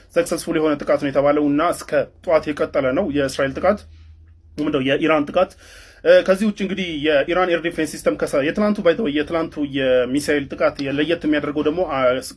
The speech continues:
ከ-, for the first time የ-, ከሰብማሪን የተተኮሱ ሚሳኤሎችን መጥተው አታክ አድርገዋል። ሶ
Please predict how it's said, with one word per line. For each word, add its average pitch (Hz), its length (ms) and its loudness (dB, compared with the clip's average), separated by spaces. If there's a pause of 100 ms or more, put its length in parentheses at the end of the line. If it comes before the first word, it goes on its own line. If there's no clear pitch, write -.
ከ-, 135 280 0
for 143 140 -8
the 143 100 -6
first 151 200 -4
time 185 200 0 (480)
የ-, 151 260 2 (540)
ከሰብማሪን 160 540 2
የተተኮሱ 147 440 -6 (180)
ሚሳኤሎችን 131 540 -2
መጥተው 147 360 -2
አታክ 127 300 -2
አድርገዋል። 117 380 -4
ሶ 127 180 -8